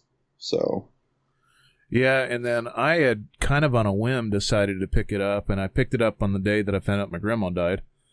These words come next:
Speaker 2: And I jumped on, and I saw Jason on Division. I was like, "Oh, really? I wonder what he's doing." And I thought maybe I had the expansion and he didn't, so I was a little bit bummed. It's like, "Ah, I guess I'll
Speaker 1: So
Speaker 2: run something."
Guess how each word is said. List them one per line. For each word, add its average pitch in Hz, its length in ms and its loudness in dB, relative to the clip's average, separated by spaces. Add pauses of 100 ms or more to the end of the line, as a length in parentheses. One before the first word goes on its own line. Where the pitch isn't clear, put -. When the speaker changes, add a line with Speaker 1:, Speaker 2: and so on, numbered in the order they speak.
(360)
Speaker 2:
And 107 160 0
I 101 80 -2
jumped 113 340 -4
on, 120 280 0
and 101 100 0
I 101 80 -2
saw 104 200 0
Jason 107 380 -2
on 98 80 0
Division. 98 340 -2
I 95 40 -4
was 92 80 -8
like, 92 180 -6 (380)
"Oh, 294 340 -4 (400)
really? 156 500 2 (180)
I 156 40 -8
wonder 196 300 -2
what 208 180 -2
he's 262 260 -2
doing." 92 360 0 (760)
And 110 100 -2
I 120 40 -2
thought 120 280 2
maybe 123 540 0 (140)
I 131 140 0
had 127 260 2
the 107 60 0
expansion 113 500 -2
and 95 100 -2
he 110 140 0
didn't, 104 340 0
so 113 100 -2
I 110 40 2
was 98 80 -4
a 110 40 -2
little 117 160 0
bit 104 120 -4
bummed. 92 220 -2
It's 92 100 -8
like, 95 180 -6
"Ah, 117 200 -4
I 113 80 -6
guess 107 200 4
I'll 120 80 12
Speaker 1:
So 104 120 10
Speaker 2:
run 101 180 2
something." 95 420 -6